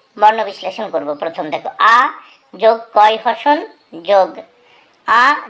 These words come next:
যোগ তালিবা শয় হসন যোগ অ। এবার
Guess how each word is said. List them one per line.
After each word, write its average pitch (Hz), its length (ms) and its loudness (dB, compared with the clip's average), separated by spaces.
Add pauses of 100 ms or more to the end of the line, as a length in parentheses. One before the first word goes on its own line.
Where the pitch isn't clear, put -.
(120)
যোগ 214 140 0 (140)
তালিবা 185 260 -2 (120)
শয় 180 260 2
হসন 294 280 0 (180)
যোগ 220 160 2 (420)
অ। - 20 2 (840)
এবার 294 220 2